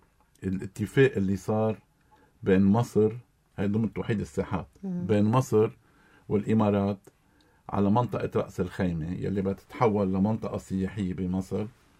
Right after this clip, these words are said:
Speaker 1: ويلي رح تكون كلفتها، ولك قديش رح يكون في ضخ بالاقتصاد المصري، بس خلي يسمع منيح، مية وخمسة وثلاثين مليار دولار. أول الغيث بهذا الموضوع تم ضخ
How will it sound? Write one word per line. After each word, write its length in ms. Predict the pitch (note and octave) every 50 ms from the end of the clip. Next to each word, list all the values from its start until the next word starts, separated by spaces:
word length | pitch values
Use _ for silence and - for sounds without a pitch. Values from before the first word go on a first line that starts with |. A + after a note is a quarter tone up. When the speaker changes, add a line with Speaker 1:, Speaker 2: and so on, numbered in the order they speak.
| _ _ _ - - - - - - _ _ _ -
Speaker 1:
ويلي 380 | - G#2 A2 A#2+ C3 C3+ C3 A#2+
رح 220 | A#2 A2+ - A#2+
تكون 320 | A2 - - - C#3 C3+ C3
كلفتها، 760 | - C3 A#2 G2+ - - D3+ C#3 - G2+ G2+ G2+ A#2 A#2 - - _ _ _ _ _ - - - - - - -
ولك 440 | F#2+ G2 G2+ G#2 A#2+ B2 - -
قديش 260 | - A2 A#2 B2+ - A2
رح 60 | A2
يكون 180 | G#2+ - B2
في 180 | G#2+ - - A#2
ضخ 320 | G#2+ A#2+ C3 B2+ - -
بالاقتصاد 680 | G2+ G#2+ A2 - - - - - G#2+ - - B2 A2+ G#2+
المصري، 560 | G#2+ G#2 G#2+ A2+ G#2+ - - G2 G2 G2+ G2+ - _ _ _ -
بس 160 | - A#2 - -
خلي 180 | A#2+ A2+ A2+
يسمع 320 | C3 B2+ - G#2+ G2+ G2 G2+
منيح، 360 | G2 G2+ G2+ G2 G#2+ G#2 C3 - - _ _ _ _ - _ -
مية 400 | C3 B2 C3+ D#3 D#3+ D3 C3+ C3
وخمسة 380 | C3 - - C#3+ C#3 C3+ - A#2+
وثلاثين 480 | G#2+ G2 G#2+ A2+ G#2 - B2+ B2+ B2 A2+
مليار 460 | G#2+ G#2+ G2+ G2+ G#2+ A#2 A#2 A2+ G#2
دولار. 380 | G2 G#2 G#2 G2 F#2+ F#2 F#2 F#2 F2+ - _ _ _ _ _ _ _ _ _ _ _ _ _ _ _ _ _ _ _ _ _ _ _ - D3+
أول 520 | E3+ F#3+ G#3 G#3 G3 F3 E3 D3 C#3 C3+
الغيث 500 | B2 B2+ A#2+ G#2+ B2+ C#3 B2+ A2+ - -
بهذا 300 | - G2+ G2+ A2 G2+ G#2
الموضوع 640 | G2 G2+ G2 G2 G2 F#2+ F#2+ G2 F#2 F#2+ G#2 A#2 A#2 _ _ _ _ _ _ _ - - _ _ _ -
تم 380 | - D#3 D#3+ D3+ C#3 A#2+ A2+ A2+
ضخ 320 | C#3+ C#3+ - - - -